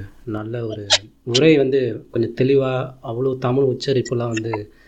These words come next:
ஆ, இவ்வளோ நல்லா பண்ணுவாங்க அப்படிங்கிறது ஒரு ஆச்சரியமா இருந்துச்சு. ஏன்னா ஃபர்ஸ்ட் டைம் நான் கேட்குறேன் அவங்களுடைய இதை, ஆ, உரையை.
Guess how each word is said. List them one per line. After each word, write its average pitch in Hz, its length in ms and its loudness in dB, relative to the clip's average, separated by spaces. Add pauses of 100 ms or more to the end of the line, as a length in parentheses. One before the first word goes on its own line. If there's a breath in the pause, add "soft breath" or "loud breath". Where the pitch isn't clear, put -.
(400 soft breath)
ஆ, 127 60 -8
இவ்வளோ 120 400 0
நல்லா 127 240 4
பண்ணுவாங்க 117 560 -2
அப்படிங்கிறது 117 440 -2
ஒரு 110 120 -6
ஆச்சரியமா 117 420 -2
இருந்துச்சு. 110 680 -4 (360 loud breath)
ஏன்னா 123 200 4
ஃபர்ஸ்ட் 139 200 2
டைம் 139 180 6
நான் 120 140 6
கேட்குறேன் 113 460 -2
அவங்களுடைய 104 580 -6
இதை, 107 160 -8 (280)
ஆ, - 20 -8 (140)
உரையை. 113 340 0